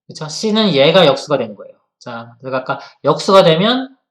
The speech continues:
부등호 방향이 반대가 된다 했죠. 반대가. 그쵸? 반대가 돼서, 자, 요 부분이 더 큰 거예요. B 값이 더 크게 되는 거예요. B 값이, B 값이. B하고 C하고는 B가 더 크다. 이렇게.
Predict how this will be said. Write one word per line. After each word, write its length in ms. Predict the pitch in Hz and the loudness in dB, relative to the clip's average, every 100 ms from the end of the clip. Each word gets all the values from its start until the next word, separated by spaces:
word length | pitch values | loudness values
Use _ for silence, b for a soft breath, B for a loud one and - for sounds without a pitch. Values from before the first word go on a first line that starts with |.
| _ | _
부등호 400 | 135 156 156 160 | -6 -4 -2 0
방향이 600 | 135 135 151 214 254 _ _ _ - | 0 0 0 -2 -4 _ _ _ -12
반대가 520 | - 127 151 175 170 | -8 -6 -2 0 0
된다 180 | 143 113 | 0 -6
했죠. 180 | 107 104 _ | -10 -20 _
반대가. 440 | 110 107 - - _ _ _ _ _ _ _ _ _ _ _ _ _ _ _ _ _ | -20 -18 -20 -20 _ _ _ _ _ _ _ _ _ _ _ _ _ _ _ _ _
그쵸? 280 | - 165 160 | -16 -14 -14
반대가 420 | - 131 156 151 | -12 -4 -2 0
돼서, 540 | 143 127 208 226 - - _ _ _ _ _ _ _ _ - - B B B B B | 0 0 2 2 0 -14 _ _ _ _ _ _ _ _ -20 -20 B B B B B
자, 280 | 123 117 117 | -10 -10 -8
요 120 | 147 202 | 0 0
부분이 240 | 208 196 | 2 2
더 140 | 139 | 0
큰 180 | 135 196 | -2 -8
거예요. 200 | 151 - - | -8 -10 -16
B 340 | - 156 165 - | -8 -6 -4 -2
값이 440 | 160 - - 170 | -2 -2 -8 -4
더 400 | 151 165 202 196 | -2 0 0 -4
크게 280 | - 185 202 | -14 -6 -6
되는 240 | 127 - | -6 -12
거예요. 140 | - _ _ | -20 _ _
B 120 | - | -20
값이, 360 | 110 - - _ _ | -20 -20 -20 _ _
B 120 | _ _ | _ _
값이. 300 | - - - - _ _ _ - _ _ _ _ - | -20 -16 -16 -18 _ _ _ -20 _ _ _ _ -16
B하고 280 | 117 113 | -14 -14
C하고는 640 | 117 - 143 127 151 247 247 | -14 -10 -8 -6 -6 -6 -8
B가 360 | - 120 127 | -14 -8 -6
더 200 | 127 160 | -6 -10
크다. 320 | - - 139 - | -12 -10 -10 -10
이렇게. 260 | - - | -20 -20